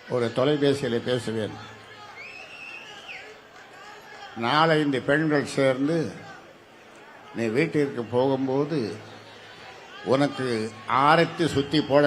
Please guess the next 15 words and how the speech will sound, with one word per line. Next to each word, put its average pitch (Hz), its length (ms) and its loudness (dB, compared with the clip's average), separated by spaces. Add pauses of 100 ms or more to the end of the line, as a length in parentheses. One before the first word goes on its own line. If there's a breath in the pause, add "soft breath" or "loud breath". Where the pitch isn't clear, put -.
(100)
வேண்டும்" 147 340 4
என்று 147 240 2 (160)
சொல்லுவேன். 123 480 0 (2000)
மறுநாள் 156 640 8
காலை 135 280 6 (140)
கேட்பேன், 143 560 4 (1000)
"செய்தார்களா?" 156 680 8 (100)
என்று 135 260 2
கேட்பேன். 123 460 2 (240)
"ஆமாம், 127 340 4 (120)
செய்தார்கள்" 139 600 4
என்று 120 240 -2
சொல்லுவார் 110 460 -2
அவர். 101 180 -4 (2000)
அவருடைய 127 380 0